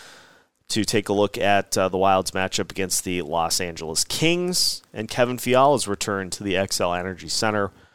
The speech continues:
We'll have that for you later this afternoon, but that will do it for today's episode of Locked On Wild. So now that your first listen of the day is done, make sure you check out the Locked On N H L Prospects show to get the full lowdown on the biggest names like Connor Bedard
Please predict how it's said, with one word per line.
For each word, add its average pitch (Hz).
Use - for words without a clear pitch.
We'll 101
have 98
that 98
for 98
you 95
later 92
this 85
afternoon, 110
but 123
that 131
will 143
do 147
it 185
for 165
today's 165
episode 113
of 104
Locked 98
On 90
Wild. 95
So -
now 110
that 113
your 110
first 117
listen 110
of 104
the 92
day 95
is 87
done, 113
make 107
sure 139
you 120
check 117
out 110
the 104
Locked 104
On 101
N 101
H 104
L 90
Prospects -
show 101
to 95
get 98
the 95
full 123
lowdown 117
on 113
the 113
biggest 151
names 151
like 196
Connor 131
Bedard 90